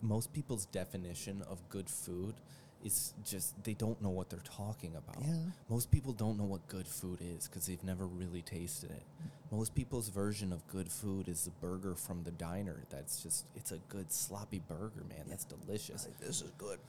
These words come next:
Speaker 1: But, but let me, like, let me show you what a good burger tastes like. That's why I love cooking, man.
Speaker 2: Yeah.
Speaker 1: Let me show you what a good fried chicken ta-, sandwich tastes like. This is, this is, this chicken, I got it from,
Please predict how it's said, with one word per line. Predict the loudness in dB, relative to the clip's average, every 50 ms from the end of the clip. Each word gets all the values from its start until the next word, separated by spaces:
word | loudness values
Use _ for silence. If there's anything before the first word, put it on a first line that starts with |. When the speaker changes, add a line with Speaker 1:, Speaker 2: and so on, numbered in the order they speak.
| -16 -14 -8 -2 2
Speaker 1:
But, | 2 2 2 2 -6 -4 -2
but | 0 -2 -2 -4 -6 -2
let | -2 -2 0
me, | 0 -2 -4 -4 -4 -4
like, | -2 -2 -2 -2 -4 -6 -6
let | -6 -4 -4 -2
me | -2 -2
show | 0 0 -2 0 0 0 0
you | -2 -2 0 0 0 0 -2 -6 -2
what | 0 2 2
a | 2
good | 2 0 -2 0 0
burger | 0 -2 0 0 -2 -4
tastes | -4 -4 -4 -4 -2 -2 -4 -4
like. | -4 -8 -8 -10 -12 -14 -14 -14 -12 -12 -12 -4 2
That's | 2 4 4
why | 4 2
I | 2
love | 2 0 -2 -4 -4
cooking, | -2 0 0 0 0 -2 -6 -6
man. | -8 -10 -10 -12 -12 -12 -10 -8
Speaker 2:
Yeah. | -8 -8 -8 -6 -2 2
Speaker 1:
Let | 2 4
me | 4
show | 4 2 2 4 4 4
you | 4 4 4
what | 2 2
a | 0
good | 0 -2 -2 -2
fried | -2 -2 -2 0 0 0 0 -2
chicken | -4 -4 -6 -6 -6 -6 -6
ta-, | -4 -4 -4 -4 -4 -4
sandwich | -2 -2 0 0 -2 -2 -4 -6 -8 -8
tastes | -6 -6 -4 -2 -2 -2 -2 -4
like. | -4 -8 -12 -12 -14 -16 -18 -18 -18 -18 -18 -18 -18 -18 -18 -16 -8 -2
This | 0 0 0
is, | 0 0 -2 -4 -6 -4
this | -2 -2 0 0 -2
is, | -4 -4 -6 -8 -8 -6
this | -4 -2 -4 -4
chicken, | -2 -2 -2 -2 0 0 0 0 0 -4 -6 -10 -16 -18 -18 -18 -18 -14 -6 -4
I | -2 0
got | 2 2 2 0
it | 0 -2
from, | -2 0 0 0 0 -2